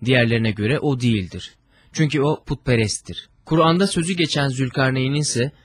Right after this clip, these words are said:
Allah'a ve ahirete inanan veli, salih bir mümin olduğunda ittifak vardır. Ona Zülkarneyn denmesi, güneşin iki ucuna varması, doğu ve batıya hükmetmesinden dolayıdır.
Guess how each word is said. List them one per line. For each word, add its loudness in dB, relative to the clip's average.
Allah'a 2
ve 2
ahirete 0
inanan -2
veli, 0
salih 0
bir -2
mümin 0
olduğunda -2
ittifak -8
vardır. -8
Ona 2
Zülkarneyn 0
denmesi, -2
güneşin 0
iki -4
ucuna -2
varması, -2
doğu 4
ve 0
batıya 0
hükmetmesinden -2
dolayıdır. -8